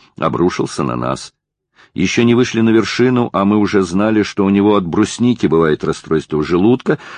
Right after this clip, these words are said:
что он страстный рыбак, но забыл взять с собою крючки, что в прошлом году ему доктора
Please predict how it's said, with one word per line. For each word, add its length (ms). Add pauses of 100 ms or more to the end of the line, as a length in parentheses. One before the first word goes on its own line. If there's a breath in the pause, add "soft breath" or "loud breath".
что 240
он 100
страстный 760
рыбак, 440
но 100
забыл 360
взять 280
с 80
собою 380
крючки, 720 (240 loud breath)
что 240
в 80
прошлом 380
году 260
ему 240
доктора 640